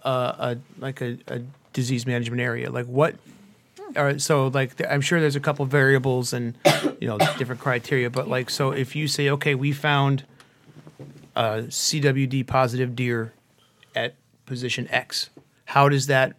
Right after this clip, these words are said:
Speaker 1: how, what determines that disease management area?
Speaker 2: So we make our disease manage-, management areas. We actually create a buffer zone that is a ten-mile, uh, radius buffer.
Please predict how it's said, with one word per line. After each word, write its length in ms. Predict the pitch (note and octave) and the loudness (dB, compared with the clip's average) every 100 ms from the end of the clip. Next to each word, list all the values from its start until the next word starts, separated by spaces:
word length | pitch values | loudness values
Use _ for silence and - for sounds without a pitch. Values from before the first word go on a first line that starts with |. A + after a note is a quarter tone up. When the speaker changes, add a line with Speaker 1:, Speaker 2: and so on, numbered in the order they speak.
| - - | -14 -12
Speaker 1:
how, 260 | - C#3 | -2 -2
what 220 | C3 C#3+ | 0 -2
determines 560 | C#3+ C#3+ - C#3+ C3+ B2 | -2 -4 0 0 0 0
that 260 | C3 A#2+ A#2+ - _ | 2 0 -2 -12 _
disease 360 | C3 A#2+ B2+ A#2+ | -4 -2 -2 -4
management 380 | A2+ A#2 A2+ - | -4 -6 -8 -10
area? 300 | - - B2 _ - | -10 -12 -14 _ -14
Speaker 2:
So 640 | - B3+ A#3 A3 G#3 G3+ _ _ | -8 -4 0 0 -2 -8 _ _
we 280 | G3+ B3 C#4+ | -2 0 2
make 200 | C#4 C#4 | 0 0
our 80 | A#3 | -4
disease 300 | A3 A#3 A3 | -4 -6 -4
manage-, 300 | G#3 A3 - | -4 -4 -4
management 340 | G#3 G#3+ - | -4 -4 -6
areas. 200 | G3 F3+ - | -6 -6 -4
We 40 | |
actually 240 | F#3+ - A3 | -6 -4 -6
create 260 | - G3 | -2 -4
a 40 | E3 | -4
buffer 400 | - F#3+ A#3+ C4 | -4 -2 -2 -4
zone 440 | B3+ C4+ C#4 C#4+ _ _ _ _ _ _ _ _ - - | -4 -6 -8 -12 _ _ _ _ _ _ _ _ -8 -2
that 100 | G3 | 0
is 100 | F#3 | -2
a 60 | |
ten-mile, 720 | - G#3+ G3+ G3 F#3+ F#3 F#3 F#3+ _ _ _ - | -8 -6 -4 0 0 0 -4 -10 _ _ _ -8
uh, 340 | F3 E3+ F3+ G#3 - | -6 -6 -10 -16 -4
radius 400 | F3 F3 E3+ - | -4 -2 -8 -6
buffer. 400 | - D3 - | -8 -6 -10